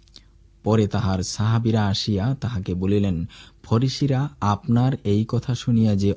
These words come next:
অপমান বোধ করিয়াছেন, তাহা কি আপনি জানেন?" উত্তরে তিনি বলিলেন, "যে চারা আমার বেহেশতি পিতা লাগান নাই, তাহার প্রত্যেকটিকে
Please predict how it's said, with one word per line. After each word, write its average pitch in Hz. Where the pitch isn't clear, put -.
অপমান 107
বোধ 90
করিয়াছেন, 107
তাহা 98
কি 104
আপনি 117
জানেন?" 101
উত্তরে 143
তিনি 127
বলিলেন, 104
"যে 120
চারা 143
আমার 110
বেহেশতি 127
পিতা 110
লাগান 110
নাই, 113
তাহার 104
প্রত্যেকটিকে 139